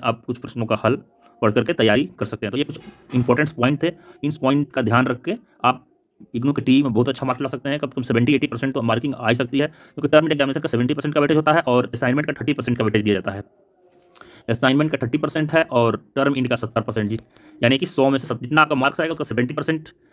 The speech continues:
और जितना असाइनमेंट मार्क आएगा उसका थर्टी परसेंट जोड़ करके टोटल मार्क्स बनता है।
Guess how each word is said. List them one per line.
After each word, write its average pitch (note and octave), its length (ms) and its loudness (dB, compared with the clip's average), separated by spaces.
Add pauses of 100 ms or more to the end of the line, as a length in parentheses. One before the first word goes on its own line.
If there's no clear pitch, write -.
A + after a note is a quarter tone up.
(180)
और B2 180 6
जितना B2+ 220 -2
असाइनमेंट C#3 360 0
मार्क D3 240 0
आएगा D3+ 120 0
उसका D#3 160 -4
थर्टी B2+ 160 -2
परसेंट A2+ 340 -6 (360)
जोड़ C3 120 4
करके C3 480 -2 (200)
टोटल C3 260 2
मार्क्स A#2 240 0
बनता A2 200 -2
है। G#2+ 140 -12